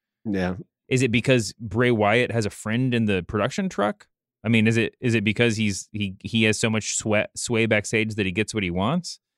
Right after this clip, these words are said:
Speaker 2: I just don't, I don't,
Speaker 1: Yeah.
Speaker 2: I don't quite understand. Like, I, I get, like, it makes some amount of sense. You could gimmick a, you know, some pyro or, like, a, you know, when Kane would make the lightning crash down, like, even that you could be like,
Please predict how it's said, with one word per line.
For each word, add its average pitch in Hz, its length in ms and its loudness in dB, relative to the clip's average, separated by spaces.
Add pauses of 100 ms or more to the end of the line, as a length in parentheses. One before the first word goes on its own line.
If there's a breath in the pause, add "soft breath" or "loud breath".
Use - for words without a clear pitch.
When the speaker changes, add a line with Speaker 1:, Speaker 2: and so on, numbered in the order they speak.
(220)
Speaker 2:
I 98 120 0
just 131 140 0
don't, 139 160 -4
I 120 60 0
don't, 120 220 0
Speaker 1:
Yeah. - 40 -14 (100)
Speaker 2:
I 120 60 0
don't 117 140 0
quite 117 220 0
understand. 92 760 -2
Like, 110 160 0
I, 110 240 2
I 120 100 0
get, 120 340 2 (500)
like, 120 140 -2
it 123 80 2
makes 151 240 0
some 147 120 2
amount 123 180 4
of 107 60 0
sense. 135 260 -2
You 101 80 -2
could 87 220 -6
gimmick 113 320 2
a, 87 180 0 (240)
you 104 140 -4
know, 92 80 -2
some 92 160 -6
pyro 104 540 2
or, 95 140 0
like, 98 200 -2
a, 80 240 0 (180)
you 101 140 -4
know, 76 140 -6
when 98 160 -2
Kane 107 320 0
would 104 80 2
make 98 180 0
the 95 100 -2
lightning 98 340 0
crash 98 360 -2
down, 113 240 0
like, 101 140 -4
even 147 240 2
that 131 160 4
you 98 140 -2
could 98 120 -4
be 104 100 0
like, 90 220 -2